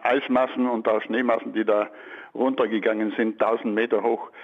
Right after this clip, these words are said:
die haben eine derartige Wucht, dass sie alle Sicherungen rausreißen und alles, was da im Weg steht, mitnehmen. Die Tatsache, dass man da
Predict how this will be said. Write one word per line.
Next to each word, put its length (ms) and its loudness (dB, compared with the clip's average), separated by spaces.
die 80 2
haben 160 2
eine 180 2
derartige 680 0
Wucht, 260 -2
dass 140 0
sie 160 0
alle 420 2
Sicherungen 480 -2
rausreißen 680 0
und 180 -4
alles, 280 0
was 160 -2
da 120 2
im 160 -2
Weg 180 0
steht, 260 -2
mitnehmen. 640 -4
Die 80 -2
Tatsache, 480 2
dass 160 2
man 160 2
da 140 4